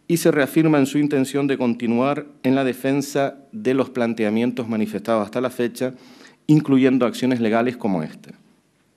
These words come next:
En ese sentido, se produce el acuerdo adoptado hoy en el Consejo de Gobierno para autorizar las acciones judiciales contra ese requerimiento previo que hubo respecto a, eh,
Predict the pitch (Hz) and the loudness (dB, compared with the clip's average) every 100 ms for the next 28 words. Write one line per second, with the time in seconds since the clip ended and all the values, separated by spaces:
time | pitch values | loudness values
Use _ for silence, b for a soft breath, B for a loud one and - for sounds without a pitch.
0 | _ _ _ b b b b b b b | _ _ _ b b b b b b b
1 | b b 107 113 110 110 143 165 180 175 | b b -4 -2 -2 0 4 4 4 0
2 | - - - - 104 107 117 131 113 107 | -6 -20 -18 -6 0 2 2 2 2 2
3 | 123 139 143 185 - - 92 90 117 107 | 4 4 4 -2 -6 -8 -6 -4 -2 0
4 | 113 101 76 - 95 92 98 95 117 120 | 2 0 -4 -8 -8 -6 -6 -6 -4 -2
5 | 113 113 127 127 120 135 135 131 110 107 | -2 0 0 -2 -2 -2 -2 0 -2 -2
6 | 120 123 120 - - - 113 113 113 - | 0 0 -2 -8 -20 -4 -4 -2 -6 -4
7 | 117 117 123 120 123 113 117 117 B B | -4 -2 -2 -2 -2 0 -2 -6 B B
8 | B B B B 120 123 117 120 123 107 | B B B B 2 4 2 0 -2 0
9 | 107 107 127 131 123 123 123 131 135 143 | 0 0 0 -2 -2 0 0 -2 0 0
10 | 143 165 - - - 107 104 113 107 - | 0 -2 -6 -18 -12 -8 -4 -4 -6 -4
11 | 117 - - - 110 123 123 - 113 107 | -4 -4 -12 -2 0 2 0 -6 -2 -2
12 | 101 101 101 | -2 -4 -6